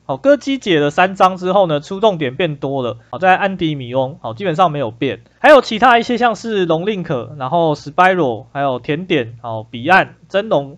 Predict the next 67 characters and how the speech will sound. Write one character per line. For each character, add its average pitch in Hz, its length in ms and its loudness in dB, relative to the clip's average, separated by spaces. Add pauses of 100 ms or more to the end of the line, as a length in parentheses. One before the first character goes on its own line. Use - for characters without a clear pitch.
(120)
跟 160 480 -4
龙 143 160 -4
女 160 120 -6
仆， 113 340 -14
还 127 160 -10
有 120 560 -4
十 - 220 -4
二 214 100 2
兽， 190 360 0 (120)
这 330 140 -2
些 330 100 2
牌 - 180 4
组 220 140 0
都 220 140 4
是 233 160 -4
有 147 180 0
一 180 80 -6
定 190 160 -6
强 135 300 -4
度 156 180 -2
的， 104 180 -8
哦， 107 140 -12
大 202 80 2
家 208 180 6
可 185 100 0
以 143 120 0
去 175 300 -4
玩 123 180 -4
玩 120 160 -6
看。 120 280 -4 (120)
好， 165 120 -4
其 269 160 -4
他 339 120 8
的 339 140 4
选 156 240 -2
择 165 160 2
的 185 160 2
话， 180 400 8
就 226 240 6
不 254 200 -2
一 233 60 0
定 214 180 -4
会 220 120 0
有 135 100 0
出 175 160 -6
现 175 180 -2
上 147 280 -2
位 139 180 0
了。 101 140 -8 (240)
好， 135 100 -4
那 220 180 4
纯 185 200 -4
粹 240 160 4
是 233 180 -4
说 196 240 0
他 196 120 2
们 170 180 -2
还 156 160 -4
是 214 100 -10
有 156 100 0
他 170 140 0
们 156 160 -6
独 135 160 -8
特 160 160 2
的 175 60 -2
战 147 240 -4
术。 131 260 -8